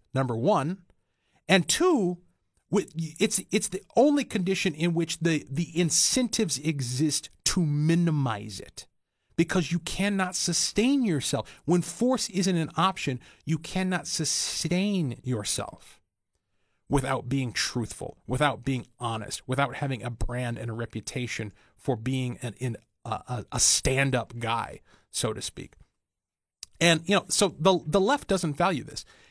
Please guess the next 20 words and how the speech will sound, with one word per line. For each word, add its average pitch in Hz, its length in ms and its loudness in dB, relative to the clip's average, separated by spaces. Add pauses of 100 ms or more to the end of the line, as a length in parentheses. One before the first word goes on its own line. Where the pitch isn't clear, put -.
(180)
And 196 160 6
we 202 80 2
see - 180 2
this 254 240 0
right 160 200 2
now 190 260 4
in 143 140 0
terms 147 360 -2
of 120 240 0
their 135 160 0
attacks - 520 -2
on, 107 560 -2
on 104 320 -4
free 113 220 -8
speech - 640 -2 (460)
and 113 560 -2
their 117 220 -4
desire 113 480 -2
to 117 160 -6
shut - 320 -2